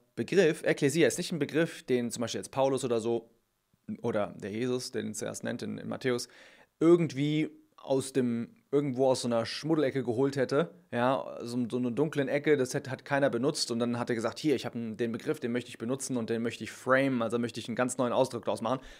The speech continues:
sondern Ekklesia war eigentlich was, was ein sehr gebräuchlicher Name war in Griechenland, ja, für eine Ansammlung von Menschen. Es war sogar ein Teil von der Regierung, die hieß einfach Ekklesia, ähm,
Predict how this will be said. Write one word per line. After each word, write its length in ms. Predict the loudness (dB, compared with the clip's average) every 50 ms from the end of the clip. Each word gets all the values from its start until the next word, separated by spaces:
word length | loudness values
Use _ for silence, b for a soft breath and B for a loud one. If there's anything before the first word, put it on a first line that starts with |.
| B
sondern 240 | -6 -4 -4 -2 -2
Ekklesia 420 | -2 -2 -2 0 2 4 4 4
war 120 | 4 4 2
eigentlich 240 | 2 0 -2 -2 -2
was, 160 | -2 0 0
was 180 | -2 -2 -2 B B B B B B B B _ -4
ein 120 | -4 2
sehr 160 | 4 4 4
gebräuchlicher 640 | 4 2 0 2 4 4 4 4 2 -2 -2 0 0
Name 320 | 2 2 2 2 0 0
war 160 | -2 -4 -4 -4
in 120 | -6 -8
Griechenland, 680 | -6 -4 -4 -4 -6 -6 -8 -8 -10 -10 -12 -16 -18 -16 _ -10
ja, 220 | -8 -8 -8 -10 -10 -14
für 320 | -8 -2 2 2 4 4
eine 180 | 2 0 -2 -2
Ansammlung 500 | -2 -2 0 0 0 0 0 0 -2 -2
von 160 | -4 -2 0
Menschen. 280 | 0 0 -2 -2 -6
Es 100 | -6 -2
war 120 | 0 0 0
sogar 220 | 0 -2 -4 -4
ein 60 | -4
Teil 260 | -4 -2 0 0 0 0
von 220 | -2 -4 -4 -2
der 140 | -2 -4 -4
Regierung, 480 | -4 -4 -4 -4 -4 -4 -6 -10 -12
die 100 | -14 -12
hieß 220 | -10 -8 -8 -8 -10
einfach 240 | -12 -12 -10 -10 -12
Ekklesia, 560 | -10 -10 -10 -8 -6 -2 0 0 0 0 -4 B B B B B B -10
ähm, 440 | -8 -6 -6 -6 -6 -8 -8 -12